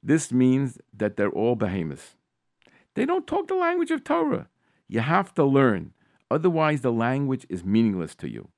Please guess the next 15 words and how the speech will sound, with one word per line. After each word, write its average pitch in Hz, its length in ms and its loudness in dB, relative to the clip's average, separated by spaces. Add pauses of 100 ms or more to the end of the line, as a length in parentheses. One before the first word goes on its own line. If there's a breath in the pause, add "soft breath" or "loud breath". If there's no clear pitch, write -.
(280)
You 202 140 2
must 302 320 2
learn, 220 380 2 (360)
and 131 140 6
you 131 80 6
must 170 360 2
learn 170 300 4
Gemara. 123 560 6 (760)
Not 143 320 0
like 139 260 2
one 127 260 4
man 117 240 6
said 101 260 -2
to 104 80 -4
me, 90 240 -2